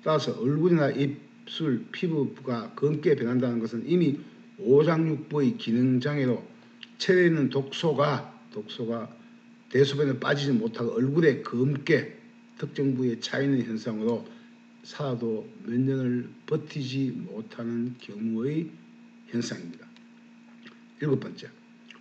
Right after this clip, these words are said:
혹은 특정 부위가 염증이 계속적으로 차올라 퉁퉁 붓습니다.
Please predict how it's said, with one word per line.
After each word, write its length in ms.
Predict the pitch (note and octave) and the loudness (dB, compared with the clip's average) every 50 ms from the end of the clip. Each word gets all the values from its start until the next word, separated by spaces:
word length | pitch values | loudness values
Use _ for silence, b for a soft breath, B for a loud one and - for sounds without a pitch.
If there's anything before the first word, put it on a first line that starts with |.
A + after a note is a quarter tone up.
| - - - - - - - - - | -20 -20 -20 -20 -20 -20 -20 -10 -2
혹은 320 | - F3+ F#3+ E3+ C3+ - | 4 4 6 4 4 2
특정 360 | - - G#3 - - A3 G3 D#3 | 0 -2 0 2 4 4 6 6
부위가 240 | F3 F3+ E3 D3 | 4 4 6 6
염증이 340 | B2+ B2 A#2+ - G#3 F#2 E2 | 4 4 4 4 4 4 2
계속적으로 880 | - - A#2 B2+ C3+ D3 - - - - - - - D3 C#3+ D3 B2+ A#2+ | 2 0 0 0 -2 -4 -8 -12 -18 -18 -16 -8 -4 0 2 2 2 0
차올라 420 | - - - B2 C3+ C3+ A#2 A2 - | -2 -4 -2 0 2 2 0 -2 -4
퉁퉁 360 | - E3 D#3+ - F3+ F#3+ D#3+ | -4 -2 -2 2 2 2 0
붓습니다. 580 | - D#3 D#3+ - - F3+ E3+ D#3 - - - | 0 -2 -4 -4 -2 -2 -2 -2 -4 -6 -10